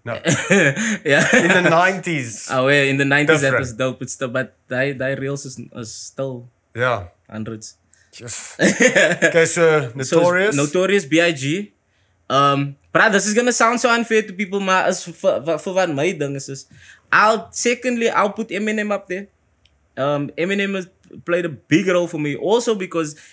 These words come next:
Speaker 2: he was seen as, like, an outsider first coming into the game, but he had so many real friends around him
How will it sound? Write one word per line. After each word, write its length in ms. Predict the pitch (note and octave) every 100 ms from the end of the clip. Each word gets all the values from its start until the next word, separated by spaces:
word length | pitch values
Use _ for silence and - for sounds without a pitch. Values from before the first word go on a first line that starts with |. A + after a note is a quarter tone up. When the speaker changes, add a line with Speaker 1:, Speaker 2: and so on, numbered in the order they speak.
| _
Speaker 2:
he 100 | B2+
was 220 | D3 D3+
seen 220 | F3 F3+
as, 180 | E3+ E3
like, 220 | D#3 D3+ D3+
an 80 | -
outsider 540 | D#3 E3 E3 D#3 D#3
first 420 | D3+ D3 D3+ - _ _ _ _
coming 300 | - D3+ D3+
into 240 | C#3+ C#3 C#3+
the 100 | C#3
game, 320 | A#2 A#2 A#2+ - _ -
but 200 | B2+ D3
he 100 | C3+
had 200 | C3 C#3
so 140 | D#3+
many 300 | D#3 D3+ D3+
real 340 | C3+ A2+ C3 D3+
friends 320 | D3 D3 C#3
around 400 | C3 A#2 C#3+ D3
him 180 | C#3